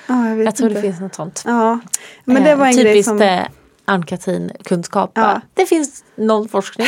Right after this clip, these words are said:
Speaker 1: <laughs> Ja,
Speaker 2: någonstans,
Speaker 1: precis.
Speaker 2: ingen referens.
Speaker 1: <laughs> Nej, nej, nej.
Speaker 2: Ja.
Speaker 1: Ja, herregud.
Speaker 2: Nej, men det är ju
Speaker 1: Ja.
Speaker 2: slitigt för
Speaker 1: Mm.
Speaker 2: kroppen. Mm.
Speaker 1: Mm.
Speaker 2: Mm, absolut. Men jag, jag såg aldrig att du såg sliten ut.
Speaker 1: Nej,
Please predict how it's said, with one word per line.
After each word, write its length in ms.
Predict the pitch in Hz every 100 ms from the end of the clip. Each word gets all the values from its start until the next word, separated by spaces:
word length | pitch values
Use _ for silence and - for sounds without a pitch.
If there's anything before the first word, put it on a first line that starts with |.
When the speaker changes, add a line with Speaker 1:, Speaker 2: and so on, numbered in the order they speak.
| 381
Speaker 1:
<laughs> 120 | 370
Ja, 40 | -
Speaker 2:
någonstans, 360 | 214 277 233 240 277
Speaker 1:
precis. 100 | 277 -
Speaker 2:
ingen 300 | 226 202 185
referens. 640 | - - - 466 480 440 453 440 -
Speaker 1:
<laughs> 0 |
Nej, 120 | 285 - 269 220
nej, 140 | 196
nej. 100 | 277
Speaker 2:
Ja. 200 | 254 208 196
Speaker 1:
Ja, 60 |
herregud. 280 | 220 208 - - -
Speaker 2:
Nej, 80 | 214
men 160 | 214
det 60 | 202
är 40 |
ju 60 | 190
Speaker 1:
Ja. 60 | 247
Speaker 2:
slitigt 640 | 233 208 185 - - - -
för 60 |
Speaker 1:
Mm. 140 | 262 247
Speaker 2:
kroppen. 380 | 240 233 202 196 _ - -
Mm. 120 | 226 220
Speaker 1:
Mm. 240 | 208 208 208
Speaker 2:
Mm, 320 | 233 208 220 233 -
absolut. 640 | 196 - 202 220 - - _ -
Men 280 | 208 202
jag, 280 | 196 185 202
jag 320 | 196 226 220 196
såg 180 | 202 185
aldrig 200 | 175 180
att 60 |
du 80 | 196
såg 200 | 185 190
sliten 400 | - 202 202 208
ut. 180 | 214 208 226
Speaker 1:
Nej, 200 | 233